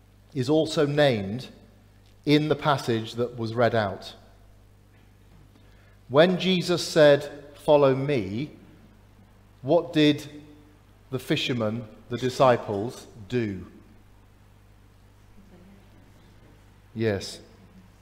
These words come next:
They laid down their nets.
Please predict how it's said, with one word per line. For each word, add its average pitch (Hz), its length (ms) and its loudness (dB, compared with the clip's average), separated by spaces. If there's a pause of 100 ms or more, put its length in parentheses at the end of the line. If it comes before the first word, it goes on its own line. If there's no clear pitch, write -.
(4000)
They 113 140 2
laid 139 260 4
down 131 240 0
their 117 140 0
nets. - 680 -10